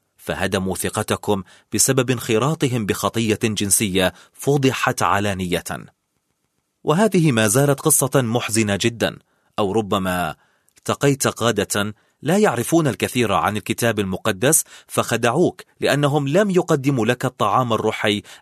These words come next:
الذي كان ينبغي أن تحصل عليه، فقد ساهموا في ضعفك الروحي عوضا عن أن يساهموا في نموك الروحي. وربما التقيت معلمين أو رعاة متسلطين أرادوا أن يهيمنوا على حياتك،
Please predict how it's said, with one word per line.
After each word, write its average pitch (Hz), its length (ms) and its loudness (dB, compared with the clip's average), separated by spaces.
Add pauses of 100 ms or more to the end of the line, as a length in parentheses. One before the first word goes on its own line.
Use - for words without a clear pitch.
الذي 120 300 0
كان 165 340 2
ينبغي 110 640 0 (100)
أن 143 120 -2
تحصل 123 380 -2
عليه، 90 400 -2 (880)
فقد - 320 -2
ساهموا 147 580 2
في 117 200 0
ضعفك 113 440 0
الروحي 98 540 -2 (300)
عوضا 107 560 2
عن 95 220 -4
أن 120 160 -2
يساهموا 113 640 0
في 107 220 -2
نموك 107 540 0
الروحي. 156 500 0 (880)
وربما 110 400 2
التقيت 101 500 -2
معلمين 92 640 0
أو 104 220 0
رعاة 104 420 2
متسلطين 113 1000 0 (340)
أرادوا 143 520 2
أن 120 160 -2
يهيمنوا 110 800 0
على 90 220 -2
حياتك، 87 640 -4